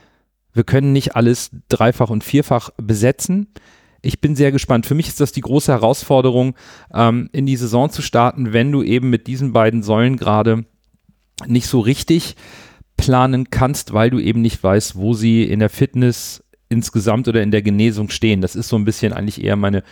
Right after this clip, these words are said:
meine größte Sorge. Nur, du kannst halt auch nicht alles nur mit, mit Transfers lösen. Also noch einen Innenverteidiger holen, weil Bascho vielleicht noch ein paar Wochen ausfällt, geht natürlich auch nicht.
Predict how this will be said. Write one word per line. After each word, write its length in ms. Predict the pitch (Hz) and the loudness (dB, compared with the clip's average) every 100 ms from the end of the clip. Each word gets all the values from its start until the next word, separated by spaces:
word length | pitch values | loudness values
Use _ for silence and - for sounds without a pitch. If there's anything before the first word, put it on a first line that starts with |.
| - - - - | -20 -20 -20 -4
meine 200 | 104 107 | 0 2
größte 440 | 98 135 - 131 | 2 2 0 -2
Sorge. 400 | 120 123 127 127 - - - | 2 2 2 0 -2 -16 -4
Nur, 280 | 117 123 - - | 2 2 2 -4
du 120 | 127 | -8
kannst 400 | - 131 143 - | -4 -2 -2 0
halt 100 | 131 | 0
auch 180 | 95 - | 0 -2
nicht 200 | 131 - | -2 0
alles 260 | 123 120 120 | 0 0 0
nur 140 | 117 | 2
mit, 260 | 117 - - | 2 -2 -6
mit 180 | 117 | -6
Transfers 520 | - 110 - 120 120 101 | -2 -4 0 0 0 0
lösen. 200 | 92 - | -2 0
Also 140 | 101 | 0
noch 160 | 113 123 | 0 0
einen 100 | 104 | 0
Innenverteidiger 600 | 131 - 120 123 117 110 | -2 -2 0 2 2 2
holen, 200 | 120 113 | 2 2
weil 120 | 104 | 2
Bascho 260 | 110 113 | 0 -2
vielleicht 280 | 143 120 120 | -2 0 2
noch 60 | 120 | 0
ein 60 | |
paar 160 | 120 113 | 0 0
Wochen 200 | 113 123 | 0 0
ausfällt, 380 | 92 117 123 101 | -2 0 -2 -2
geht 160 | 110 | -2
natürlich 380 | 101 104 110 101 | -2 -4 -4 -2
auch 140 | 110 135 | 0 0
nicht. 180 | 160 | 0